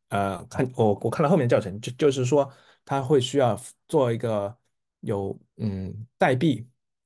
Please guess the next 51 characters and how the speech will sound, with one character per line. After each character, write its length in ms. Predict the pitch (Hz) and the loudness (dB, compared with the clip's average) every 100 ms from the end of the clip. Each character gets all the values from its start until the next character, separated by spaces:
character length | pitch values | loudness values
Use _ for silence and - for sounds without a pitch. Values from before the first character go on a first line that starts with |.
| _ - | _ -10
有 120 | 101 | -2
代 180 | 175 127 | 0 2
币， 340 | 131 113 - - | 2 -2 -6 0
只 100 | 156 | 2
有 60 | |
代， 160 | 131 160 127 | 4 2 0
呃， 140 | 123 110 | -2 0
只 100 | 165 | 2
有 180 | 135 127 | 2 2
有 260 | 123 117 95 | 2 2 2
代 200 | 202 151 | 0 0
币 120 | 151 | 0
的 100 | 107 | -2
人 180 | 85 - _ _ | -8 -14 _ _
才 140 | - 120 | -12 -6
能 120 | 117 | -6
发 260 | - 127 127 | -2 0 2
言 160 | 101 | 2
的 120 | 101 | 0
一 60 | 98 | -2
个 260 | 92 - - _ | -4 -8 -12 _
聊 140 | - | -10
天 140 | 90 101 | -6 -4
室。 240 | - - _ | -4 -6 _
对， 120 | - - - _ _ _ _ _ - | -14 -14 -16 _ _ _ _ _ -8
<clears throat> 560 | - - _ _ _ | -8 -10 _ _ _
就 100 | - | 0
是 40 | 110 | 2
说 180 | 107 | 4
这 100 | 107 | 4
是 200 | 131 123 | 2 2
一 40 | 101 | 2
个 220 | 113 104 | 2 2
任 160 | 127 131 | 2 2
务。 160 | 101 - | 0 -6
对， 140 | 95 - _ _ _ _ _ _ _ _ _ _ _ _ _ _ _ _ _ _ _ _ _ _ - _ _ | -18 -18 _ _ _ _ _ _ _ _ _ _ _ _ _ _ _ _ _ _ _ _ _ _ -20 _ _
首 140 | - 120 | -6 0
先 160 | 156 | 2
呢， 180 | 160 139 | 2 2
那 80 | 156 | 2
我 60 | 131 | 2
们 100 | 123 | 2
看 120 | 151 | 0
一 40 | |
下 80 | 139 | 0
怎 80 | 113 | -2
么 80 | 104 | -2
制 140 | 160 | -2
作 100 | 147 | 0
代 160 | 135 117 | 0 -2
币。 220 | 113 | -6